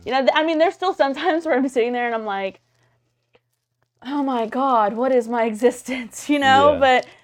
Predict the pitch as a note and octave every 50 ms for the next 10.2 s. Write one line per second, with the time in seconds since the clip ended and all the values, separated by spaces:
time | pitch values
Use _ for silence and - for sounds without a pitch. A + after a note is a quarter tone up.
0 | _ _ _ - C#4 C#4 D4+ D#4 C#4+ D4+ C#4+ C#4 C#4 C#4 D4+ D4 D4 C#4 C4+ C#4+
1 | C4 C4 C4 C4+ B3+ C4 B3+ - B3+ C4 C4 C4+ E4 - C#4+ C4 B3+ B3+ A#3+ G#3+
2 | B3 A3+ A3+ A3+ - - A3 G#3+ A3 A3 A3+ A3+ A3+ A3 A3+ G#3+ G#3 G#3+ - -
3 | G#3+ C4 D4 D#4 - A3+ G#3+ C#4 A#4 C5+ B4 F#4 B3 G#3+ G#3+ A#3 - - C#4 A3
4 | F#3+ - - - A#3 G#3+ G#3+ - - F#3 F3+ F#3 - A3+ A3 A3+ A#3+ - A3 G#3
5 | G3+ G3 - G#3+ A3 A3+ - - - F#4+ F4 C4+ A3+ G#3+ A#3 B3 B3 A#3+ G#3+ G#3
6 | G3+ G3+ - F#3+ F#3 F3+ F3+ - F3 E3 F3+ G#3+ A3+ A#3 G#3 G3 F#3 F#3 F3 D3
7 | D#3+ - _ _ - D#3+ - _ - G#3+ A#3 D4 D#4+ - D4+ C#4 B3+ C4+ C4 B3+
8 | C#4 - - F#3+ A3 B3+ C4 B3 B3 - G#3+ F#3+ - - G#3 A#3+ B3 B3 - -
9 | B3+ A3 A3 A#3+ A#3 B3+ B3 - A3+ G#3 - A#3+ A3+ A3+ A#3+ D4 D#4+ B3+ A#3+ G3+
10 | F3 E3+ -